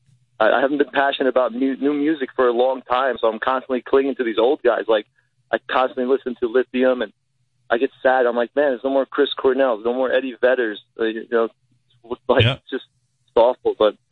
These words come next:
Speaker 1: at least,
Speaker 2: I
Speaker 1: you
Speaker 2: feel
Speaker 1: know,
Speaker 2: like
Speaker 1: he's
Speaker 2: the
Speaker 1: still doing his
Speaker 2: nineties
Speaker 1: thing.
Speaker 2: were the last really good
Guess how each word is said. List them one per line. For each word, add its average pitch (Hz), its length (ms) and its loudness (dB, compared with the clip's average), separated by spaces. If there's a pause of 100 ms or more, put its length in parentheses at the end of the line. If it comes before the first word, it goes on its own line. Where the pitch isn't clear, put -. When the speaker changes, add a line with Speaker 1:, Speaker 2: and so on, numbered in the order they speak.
(360)
Speaker 1:
at 135 100 6
least, 175 160 2
Speaker 2:
I 151 120 2
Speaker 1:
you 170 60 -2
Speaker 2:
feel 175 300 4
Speaker 1:
know, 156 60 0
Speaker 2:
like 151 160 0
Speaker 1:
he's - 60 -20
Speaker 2:
the 139 60 2
Speaker 1:
still 127 100 2
doing 120 160 2
his 131 80 2
Speaker 2:
nineties 92 420 0
Speaker 1:
thing. 101 100 0
Speaker 2:
were 95 120 4
the 90 120 4
last 107 680 0
really 107 760 4
good 92 680 2